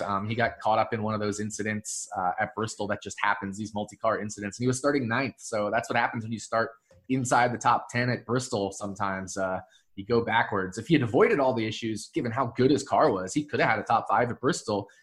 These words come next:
He just didn't avoid all the issues. That's Bristol, baby. So, um,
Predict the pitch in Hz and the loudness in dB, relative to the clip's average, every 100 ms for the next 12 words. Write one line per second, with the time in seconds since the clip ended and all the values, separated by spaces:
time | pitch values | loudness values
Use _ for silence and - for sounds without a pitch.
0 | _ - 170 160 151 127 113 117 113 104 | _ -6 -4 -2 -2 -2 0 2 2 2
1 | 127 127 87 139 - 123 139 - 92 101 | 0 -2 0 0 2 0 0 -2 -2 0
2 | 95 98 - 98 98 - - _ - 95 | 0 0 -2 -2 -2 -4 -20 _ -6 -2
3 | 92 90 | -2 -2